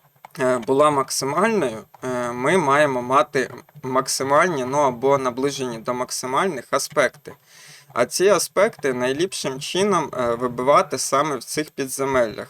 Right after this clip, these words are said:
тобто в підземеллях Курасту. Чому? Е, тому що в них ми можемо обрати собі бонус на те, щоб нам випадали саме, е,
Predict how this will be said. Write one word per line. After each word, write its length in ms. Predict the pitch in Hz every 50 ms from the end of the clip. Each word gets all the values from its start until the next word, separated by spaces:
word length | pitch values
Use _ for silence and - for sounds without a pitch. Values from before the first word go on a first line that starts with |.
| _
тобто 340 | - 147 - - - - 127
в 80 | 120 -
підземеллях 720 | - - 131 123 117 127 135 147 160 180 196 175 160 - -
Курасту. 520 | - - 147 147 135 120 113 - - - - -
Чому? 520 | - - - 156 180 202 202 190 147 117 - _ - - - - - - - _ _ -
Е, 280 | 120 127 120 117 117
тому 300 | 110 - 151 131 147 196
що 260 | 220 - - - 220
в 80 | 208 185
них 240 | 170 160 147 139 139 123 _ _ _
ми 180 | - 131 135 151
можемо 500 | 180 180 180 170 - 170 156 156 - -
обрати 520 | - 143 135 - - 147 139 127 - - -
собі 320 | - - - 117 113 131
бонус 540 | 127 127 143 165 202 233 196 151 131 - -
на 140 | 127 123 127
те, 260 | - - 143 175 202
щоб 340 | - - - - 123 113 120
нам 320 | 127 135 151 180 196 - -
випадали 800 | - 127 117 127 120 - 135 127 123 139 139 156 180 165 135 123
саме, 560 | - - - 139 135 160 160 151 143 - - - - -
е, 200 | 131 123 117